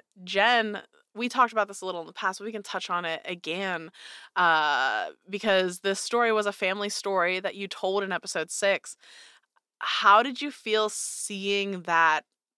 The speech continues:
thing, that monster, come to life for your character?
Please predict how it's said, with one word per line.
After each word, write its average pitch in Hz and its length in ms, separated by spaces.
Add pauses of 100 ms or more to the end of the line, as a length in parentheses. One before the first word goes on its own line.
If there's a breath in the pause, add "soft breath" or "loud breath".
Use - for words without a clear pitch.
(120)
thing, 160 720
that 160 220
monster, 165 600
come 180 340
to 175 160
life 165 520
for - 280
your 165 160
character? 139 640